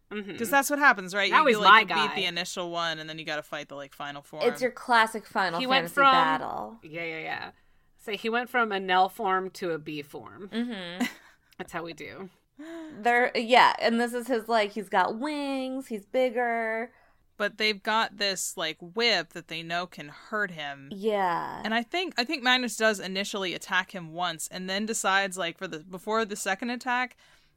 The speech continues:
Speaker 2: that, <laughs> like, somehow they have to come up with a D and D mechanic for basically just taping a bunch of weapons together,
Speaker 3: Sure.
Speaker 2: because he just secures, like, the whip and the stake and the chance <laughs> lance to try to use against him.
Speaker 3: <laughs>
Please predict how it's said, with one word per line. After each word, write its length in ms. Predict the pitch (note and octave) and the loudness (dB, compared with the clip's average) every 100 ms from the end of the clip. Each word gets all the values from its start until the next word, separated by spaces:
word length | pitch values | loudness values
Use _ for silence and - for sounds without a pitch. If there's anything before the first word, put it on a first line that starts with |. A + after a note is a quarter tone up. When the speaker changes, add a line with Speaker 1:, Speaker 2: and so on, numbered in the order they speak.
| _ - | _ -8
Speaker 2:
that, 260 | G3 G#3 - - - | -2 -2 -2 -20 -20
<laughs> 260 | F#3 G3+ - | -10 -8 -4
like, 340 | A#3+ A#3+ A3 | 0 2 0
somehow 360 | A3+ A3 B3 A3+ | 0 0 2 2
they 100 | G#3+ | 2
have 160 | A3 G#3 | -2 -4
to 60 | |
come 160 | A3 G3+ | -6 -4
up 60 | G3 | -4
with 100 | F#3 | -6
a 60 | F3 | -6
D 200 | F3+ F#3 | -6 -6
and 80 | F#3 | -6
D 140 | F3+ | -8
mechanic 480 | E3+ - E3 E3+ F3+ | -8 -8 -4 -4 -6
for 120 | F#3 | -8
basically 460 | D#3+ E3 D#3+ F#3 F3 | -6 -6 -6 -6 -6
just 220 | F3 - | -6 -8
taping 380 | - D#3+ F3 E3+ | -8 -6 -6 -8
a 60 | |
bunch 240 | D#3+ E3 E3 | -6 -6 -6
of 100 | D#3+ | -6
weapons 400 | D3+ D#3 F3 E3+ | -6 -6 -8 -10
together, 560 | F#3 D#3+ D#3 F3+ G#3 A3 - | -8 -6 -4 -4 -4 -10 -18
Speaker 3:
Sure. 240 | - - F#3 | -12 -4 -2
Speaker 2:
because 200 | F#3 G3+ | 0 0
he 80 | G#3+ | -2
just 240 | A#3 - | 0 0
secures, 500 | G#3+ - G#3+ G#3 G#3 | -2 0 2 4 2
like, 220 | G#3 F#3 | 0 -2
the 120 | - | -4
whip 380 | F3+ F3 F3 F3 - | -4 0 -2 -4 -8
and 200 | F#3+ F#3+ | -6 -4
the 60 | F#3 | -6
stake 500 | - F3+ E3+ E3 - _ _ _ | -2 0 0 -2 -12 _ _ _
and 220 | F#3+ F#3+ | 0 0
the 60 | G3+ | -2
chance 400 | G3 G3 A#3+ - | 0 2 2 0
<laughs> 80 | - | 2
lance 300 | C#4 C#4+ - | 2 2 -2
to 100 | A3+ | -2
try 200 | B3 G3+ | 2 2
to 60 | G3 | 2
use 240 | G#3 G3 | 0 -2
against 400 | F3+ D#3+ E3+ A3+ | -4 -6 -8 -6
him. 200 | A3+ | -6
Speaker 3:
<laughs> 40 | A#3 | -4